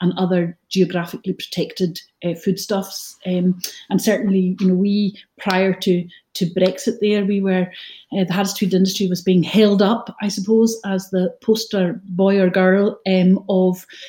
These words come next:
the, the, the, a real, a real, um, a real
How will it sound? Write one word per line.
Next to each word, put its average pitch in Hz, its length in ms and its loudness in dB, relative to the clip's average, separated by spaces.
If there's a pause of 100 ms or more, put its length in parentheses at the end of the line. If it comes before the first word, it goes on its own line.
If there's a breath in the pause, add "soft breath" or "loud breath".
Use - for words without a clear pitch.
(180 loud breath)
the, 185 460 0
the, 175 260 -6 (120)
the, 180 200 -6
a 185 100 0
real, 220 580 6
a 185 80 -2
real, 214 460 0
um, 175 400 -2 (1000 loud breath)
a 220 60 -2
real 220 280 2